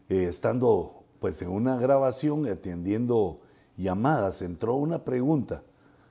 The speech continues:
en ese programa tan gustado que tiene el apóstol Germán de, en que responde el contacto apostólico. Eh, entró una pregunta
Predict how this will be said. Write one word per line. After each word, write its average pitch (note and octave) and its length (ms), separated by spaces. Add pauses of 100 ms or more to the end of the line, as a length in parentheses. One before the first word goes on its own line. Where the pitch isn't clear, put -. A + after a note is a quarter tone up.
en G#2 140
ese A#2+ 200
programa G#2+ 480
tan - 140
gustado A#2 460
que F2+ 100
tiene A2 480 (480)
el F#2 140
apóstol A2 420
Germán B2 380
de, D2+ 420 (380)
en F2 160
que F2+ 240
responde F2+ 540
el G2 120
contacto G2+ 460
apostólico. A2 720 (1040)
Eh, G2+ 340
entró G#2 240
una D3 200
pregunta D3 680